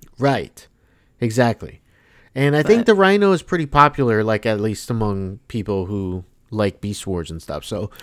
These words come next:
Speaker 2: Oh.
Speaker 1: the fact that got almost no lines. So I wish they would have been a little more there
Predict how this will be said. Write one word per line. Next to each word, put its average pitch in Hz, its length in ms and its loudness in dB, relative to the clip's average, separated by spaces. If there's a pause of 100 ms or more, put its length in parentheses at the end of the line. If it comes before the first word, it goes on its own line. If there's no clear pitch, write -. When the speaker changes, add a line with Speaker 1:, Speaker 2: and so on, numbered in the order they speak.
(120)
Speaker 2:
Oh. 202 180 -6 (500)
Speaker 1:
the - 80 2
fact 147 260 4
that 135 260 6
got 123 260 4
almost 120 300 -2
no 120 140 0
lines. 101 280 -6 (340)
So 165 600 6 (240)
I 151 80 4
wish 170 300 4
they 175 100 6
would 156 160 8
have 143 60 2
been 143 120 4
a 139 60 4
little 135 220 4
more 120 340 0
there 127 580 4